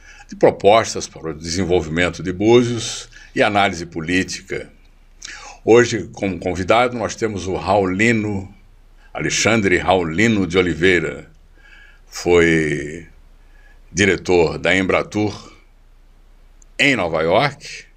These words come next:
Antes disso, ele foi diretor do Rio Convention and Visitors Bureau e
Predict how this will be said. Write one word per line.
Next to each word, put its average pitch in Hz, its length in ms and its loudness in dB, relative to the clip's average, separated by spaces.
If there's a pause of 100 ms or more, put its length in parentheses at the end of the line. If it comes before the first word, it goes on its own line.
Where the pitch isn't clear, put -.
Antes 208 300 -2
disso, 113 320 0
ele 87 80 2
foi 90 320 0
diretor 85 480 2
do 82 260 -2
Rio 90 360 2
Convention 90 880 0 (100)
and 104 180 2
Visitors 82 520 0
Bureau 104 500 2 (960)
e 131 640 4